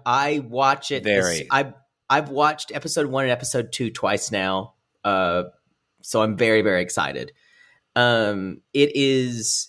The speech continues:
Speaker 1: it is Toddlers and Tiaras. It is, it is a family, uh, drama.
Speaker 2: It's a li-, you didn't watch Cheer, but it's a little bit of Cheer,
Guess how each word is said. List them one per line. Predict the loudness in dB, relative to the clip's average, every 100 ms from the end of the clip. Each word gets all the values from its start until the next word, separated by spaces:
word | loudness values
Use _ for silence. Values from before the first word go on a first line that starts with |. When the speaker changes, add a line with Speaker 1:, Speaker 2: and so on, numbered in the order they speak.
| 0
Speaker 1:
it | 2
is | 2 0
Toddlers | 0 2 2 0
and | -4
Tiaras. | 0 2 4 4 2 2 -2 -4 -6 -6
It | -2 0
is, | 2 0 -4 -4 -6 -8 _ _ _ _ _ -6
it | -4
is | -2 -4
a | -8
family, | -2 0 2 0 -2 -2 -6 _ -6
uh, | -4 -2 -2 -2 -4 -8
drama. | 0 2 4 4 4
Speaker 2:
It's | 4 4 2
a | -2
li-, |
you | 0 4
didn't | 2 4
watch | 2 2 -2
Cheer, | -2 0 0
but | -2
it's | -4
a |
little | 0 2
bit | 2
of | -2
Cheer, | -4 -2 2 4 4 4